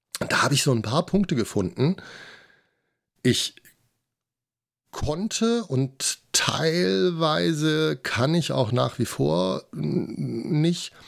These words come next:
wenn ich mit der Massagepistole da rangehe an gewisse Punkte, ich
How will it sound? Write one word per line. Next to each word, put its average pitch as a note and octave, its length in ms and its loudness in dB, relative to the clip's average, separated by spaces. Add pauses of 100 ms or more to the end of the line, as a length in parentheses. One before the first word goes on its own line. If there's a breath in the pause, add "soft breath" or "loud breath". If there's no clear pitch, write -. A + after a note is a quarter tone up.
(320 loud breath)
wenn C3+ 200 0
ich C3 140 -4
mit C3 140 0
der A2+ 320 0
Massagepistole C#3 920 0
da A2+ 140 2
rangehe A#2 580 2
an G#2 140 -2
gewisse G2+ 320 -2
Punkte, D#3 460 0 (920 loud breath)
ich - 360 0